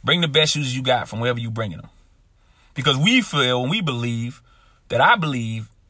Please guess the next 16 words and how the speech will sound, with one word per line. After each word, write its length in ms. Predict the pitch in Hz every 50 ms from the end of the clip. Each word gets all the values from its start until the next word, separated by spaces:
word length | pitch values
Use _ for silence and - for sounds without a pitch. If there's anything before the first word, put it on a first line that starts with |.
| _ _ _
especially, 760 | - 127 - - - - 240 233 185 - - 95 - - - _ _ _ _ _ _ _ _ _ _ _ _ _ _ _
any 200 | 165 180 175 170
of 40 | 160
these 180 | 156 143 120
users 360 | 147 143 127 113 101 98 -
in 180 | - - 117 113
L 140 | 113 117 110
M 120 | 107 113
L 200 | 120 120 113 104
can 160 | - - 110
go 80 | 104 113
win 200 | 110 113 110 104
a 40 | 98
ship 280 | - - - - -
somewhere 280 | - - 98 80 82 82
else. 260 | - - - - -